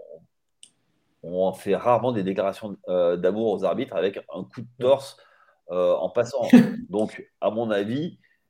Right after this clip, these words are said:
Speaker 1: euh, je pense qu'il va y avoir un rapport, il va y avoir une amende, une suspension, et, euh, et puis, euh, au minimum, quoi. Donc, à mon avis, ça peut,
Speaker 2: Bah,
Speaker 1: ça
Speaker 2: le
Speaker 1: peut être, euh, très, très salé pour notre, euh,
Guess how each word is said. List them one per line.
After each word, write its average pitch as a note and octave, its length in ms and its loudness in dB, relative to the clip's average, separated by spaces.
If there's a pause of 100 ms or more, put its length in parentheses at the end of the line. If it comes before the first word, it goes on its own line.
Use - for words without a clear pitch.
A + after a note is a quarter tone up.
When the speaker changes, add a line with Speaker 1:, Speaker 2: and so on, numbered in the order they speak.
(220)
Speaker 1:
euh, F#2+ 800 2
je - 100 -14
pense A#2+ 160 -8
qu'il G#2+ 140 -12
va G2 80 -2
y G#2 40 -2
avoir F#2 380 -2
un F#2 40 -8
rapport, C3+ 500 4
il - 20 -4
va G#2+ 80 4
y G#2 60 4
avoir G2+ 580 2
une C#3 160 -4
amende, C#3 560 0 (280)
une D3+ 160 -8
suspension, C#3 960 -8 (440)
et, A2+ 260 2
euh, E2+ 1400 0
et D#2 100 -8
puis, B2 460 -10
euh, D2+ 760 -8
au B2 100 0
minimum, A#2+ 600 -2
quoi. F2 280 -10 (360)
Donc, G2 180 -8
à G2+ 60 0
mon F#2+ 120 -2
avis, A#2+ 200 -2
ça B2 120 -4
peut, F#2+ 160 -6
Speaker 2:
Bah, C#3+ 160 4
Speaker 1:
ça D3+ 100 6
Speaker 2:
le - 40 -2
Speaker 1:
peut B2 80 0
être, B2+ 220 -4
euh, F#2+ 720 -4 (100)
très, - 320 -2
très D3+ 220 -6
salé B2+ 400 -2
pour A#2+ 160 -6
notre, G#2+ 260 -6 (100)
euh, F#2+ 300 -4